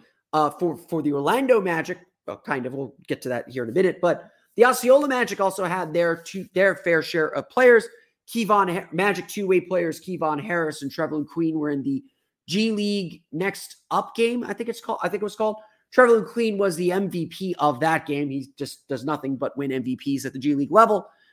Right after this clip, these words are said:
Um, and obviously, he's been a major contributor for the Magic this season. So the Magic did get to take home that trophy with them.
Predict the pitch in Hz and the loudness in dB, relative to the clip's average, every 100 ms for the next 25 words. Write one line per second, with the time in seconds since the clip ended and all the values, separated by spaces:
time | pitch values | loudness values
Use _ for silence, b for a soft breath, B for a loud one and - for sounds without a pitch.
0 | b 151 156 156 147 139 139 131 147 135 | b -2 0 2 0 0 -4 -4 -2 -4
1 | 117 156 147 147 127 - 139 131 135 123 | -2 0 0 -2 -6 -6 -6 -6 -6 -4
2 | 139 135 - 123 - 202 180 175 170 165 | -2 -2 -4 -12 -8 -6 -4 -4 0 0
3 | 147 - _ - 247 226 196 220 175 202 | -2 -14 _ 4 6 6 6 6 6 0
4 | - 196 196 190 185 165 156 180 185 - | 2 -2 2 2 2 0 4 6 6 2
5 | - 170 165 160 147 170 180 170 143 | 0 0 2 -2 0 0 2 0 -2